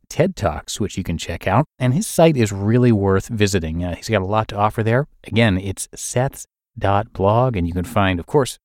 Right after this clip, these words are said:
the blog, but also books, podcasts,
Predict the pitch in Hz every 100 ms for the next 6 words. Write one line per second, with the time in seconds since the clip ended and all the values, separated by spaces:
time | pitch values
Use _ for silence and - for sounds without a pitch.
0 | - 131 87 85 147 - _ _ - 107
1 | 107 - 98 87 139 156 - - - -
2 | 107 104 - 107 104 -